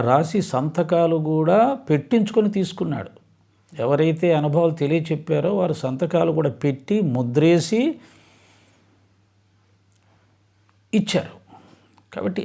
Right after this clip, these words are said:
అవి కూడా సప్రమాణికమే. లేకపోతే రేగే లాంటి ఒక గొప్ప హైకోర్టు జడ్జి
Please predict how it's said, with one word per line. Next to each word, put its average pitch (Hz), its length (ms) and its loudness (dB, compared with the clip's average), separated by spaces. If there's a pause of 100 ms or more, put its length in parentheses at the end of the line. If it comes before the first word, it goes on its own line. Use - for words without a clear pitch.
(140)
అవి 170 240 -2
కూడా 135 180 -2 (140)
సప్రమాణికమే. 104 840 -8 (1120)
లేకపోతే 143 500 -2 (800)
రేగే 131 540 6
లాంటి 165 300 4
ఒక 127 120 -4 (140)
గొప్ప 117 240 -6 (280)
హైకోర్టు 139 520 -4 (140)
జడ్జి 131 360 -2